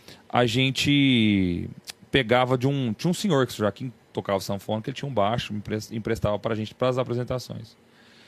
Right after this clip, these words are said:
E aí, cara, nessa época, é, eu já tinha essa coisa da banda. Eu falei, "Cara, eu tô formando uma banda", a gente, quando tinha apresentação, porque aí o Chico,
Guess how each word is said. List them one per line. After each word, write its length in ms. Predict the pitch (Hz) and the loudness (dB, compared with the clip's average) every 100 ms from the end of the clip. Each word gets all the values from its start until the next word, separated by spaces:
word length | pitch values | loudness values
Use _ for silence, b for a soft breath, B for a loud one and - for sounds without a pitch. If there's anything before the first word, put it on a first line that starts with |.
| B B B | B B B
E 120 | 127 | 2
aí, 140 | 135 180 | 2 2
cara, 280 | 196 151 | 2 2
nessa 300 | 139 147 139 131 | 2 2 2 2
época, 840 | 135 - 160 160 143 113 98 98 _ _ _ _ - | 2 0 0 2 4 4 2 -2 _ _ _ _ -2
é, 380 | 127 120 117 - | 2 4 2 2
eu 140 | 131 143 | 0 2
já 140 | 175 | 2
tinha 220 | - 165 | 0 0
essa 160 | 175 185 | 0 -2
coisa 200 | - 156 | 0 2
da 120 | 175 | 2
banda. 500 | 160 135 175 120 95 _ _ b b b | 2 0 0 -4 -6 _ _ b b b
Eu 80 | 117 | -10
falei, 160 | - 120 | -4 -4
"Cara, 300 | 147 120 110 | -2 -2 -2
eu 140 | 117 110 _ - | -6 -8 _ -10
tô 80 | 127 | -2
formando 400 | 147 131 139 143 | 0 2 0 0
uma 160 | 139 | 0
banda", 460 | 107 113 127 160 156 | 0 -2 -2 0 0
a 40 | |
gente, 380 | 135 147 151 143 B B B B | 0 -2 -4 -4 B B B B
quando 200 | 147 143 | 0 0
tinha 180 | - 151 | 0 0
apresentação, 480 | 135 143 139 127 147 | 0 0 0 0 -2
porque 140 | - | 0
aí 60 | 185 | 0
o 80 | 185 | 2
Chico, 560 | - 175 202 - 104 | -2 -2 -4 -4 -12